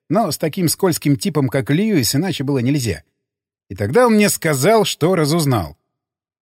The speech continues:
«Это прибор для измерения эмоций. Я знаю, что термин этот нескладный, но лучше придумать не мог».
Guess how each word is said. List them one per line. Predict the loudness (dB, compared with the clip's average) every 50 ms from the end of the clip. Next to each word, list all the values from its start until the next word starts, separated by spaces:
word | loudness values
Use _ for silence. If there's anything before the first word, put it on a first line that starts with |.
| _ _
«Это | 0 0 0 0 -2 -4 -2
прибор | 0 0 0 0 0 2 2 2 2 2
для | 2 2 2 2
измерения | 4 2 0 0 0 0 0 0 0 0
эмоций. | 0 0 -2 -2 -4 -6 -8 -8 -8 -8 -12 _ -20 -20 -20 -20 -20 -20 _ -4
Я | 0 2 2 2 2
знаю, | 2 2 2 2 2 0
что | 0 -2 -2 0
термин | 2 2 4 4 4 2 2 2
этот | 0 0 -4 -6 -6 _ -18 -20 -8 -2
нескладный, | -2 0 0 -2 -2 -2 -2 0 0 0 0 0 2 2 4
но | 4 4 4 4
лучше | 4 2 0 0 0 -2 -2
придумать | -2 -2 -2 0 0 0 2 0 0 2
не | 0 0
мог». | 0 0 -2 -4 -8 -14